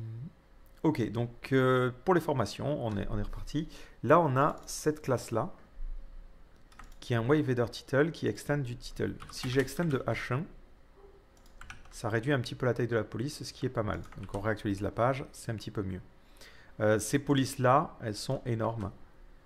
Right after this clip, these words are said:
Euh, c'est des héros title, et je pense que c'était petit, peut-être un petit peu ambitieux de mettre ce genre de, de classe-là. Je vais mettre des H un à la place. Ou des H deux.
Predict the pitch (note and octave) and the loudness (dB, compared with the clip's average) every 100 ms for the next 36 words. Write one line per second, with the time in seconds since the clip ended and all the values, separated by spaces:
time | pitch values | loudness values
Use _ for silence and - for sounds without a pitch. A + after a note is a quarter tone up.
0 | - - C#3+ A2 G2 - G#2+ - C3 C3+ | -20 -18 -10 -6 -6 -4 -2 0 2 2
1 | C#3+ - - A#2+ E3 - - - - G#2+ | 2 0 0 0 0 -8 -18 -20 -12 -10
2 | - B2+ C3 - G#2+ G#2 G#2+ G2 F#2 E2 | -8 -10 -8 -6 -4 -2 -4 -4 -6 -8
3 | - G2 - - G#2 - - - - C3+ | -10 -12 -12 -8 -8 -8 -12 -8 -4 -4
4 | B2+ A2+ G#2+ C3 A#2 A2+ G#2+ - A#2+ A2 | -4 -6 -4 -2 0 -2 -4 -2 0 0
5 | G2+ - G#2+ G2+ G#2 G2+ G2 - G2 - | -2 -2 -4 -2 0 0 -2 -6 -8 -2
6 | A#2+ F3 - - - - - - - - | -2 -4 -14 -20 -20 -20 -16 -14 -10 -4
7 | G#2 B2+ C3+ A#2 - A2+ - A#2 G2+ F#2 | 2 2 4 2 2 0 0 2 2 0
8 | A2+ D#3+ - - - - - - - - | -2 -4 -8 -18 -20 -20 -20 -20 -20 -20
9 | - - - - - - - - - - | -20 -20 -20 -20 -20 -20 -20 -20 -20 -20
10 | - - - - - - - G#2 A2 F#2+ | -20 -18 -16 -14 -14 -14 -4 2 2 2
11 | F2+ A2+ | 0 -4